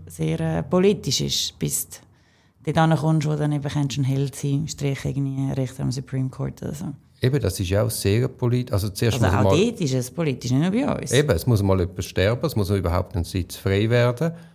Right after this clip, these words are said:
Speaker 2: Und dann ist gerade irgendeine politische Richtung an der Macht. Und dann musst du gerade auch noch ins politische Programm passen, dass du dann wahrscheinlich portiert wirst.
Speaker 1: Ja, und die richtige Familie und so.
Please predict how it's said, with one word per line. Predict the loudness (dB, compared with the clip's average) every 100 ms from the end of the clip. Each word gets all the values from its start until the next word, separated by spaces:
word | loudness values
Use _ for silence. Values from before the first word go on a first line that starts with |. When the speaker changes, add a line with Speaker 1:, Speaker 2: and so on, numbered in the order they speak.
| _
Speaker 2:
Und | -2 2
dann | 4 6
ist | 4 0
gerade | 0 2 2
irgendeine | 2 0
politische | 0 0 0 -2 -4 -4 -2
Richtung | -2 -2 -6
an | -2
der | 0
Macht. | 4 4 4 -2 -16 -20 _ _ -4
Und | -2 2
dann | 2 4
musst | 4 4 2 -2
du |
gerade | 0 2 2
auch |
noch | 2 0
ins | -2
politische | -2 0 0 -6 -8
Programm | -8 -4 -2 0 2 0 -2 -8 _ _ _
passen, | 2 2 2 0 -2
dass | 2 -2 0
du | 0
dann | 2 4 2 0 -10 _ _ _
wahrscheinlich | -4 0 0 2 2 0 -4 _ _ _ _ -2
portiert | -2 0 0 -2 -2 -12
wirst. | -12 -12 -14 -20 -20
Speaker 1:
Ja, | -16 -14 -12
und | -14
die | -16
richtige | -16 -14 -16
Familie | -14 -20 -20 -20 _
und | _
so. | -20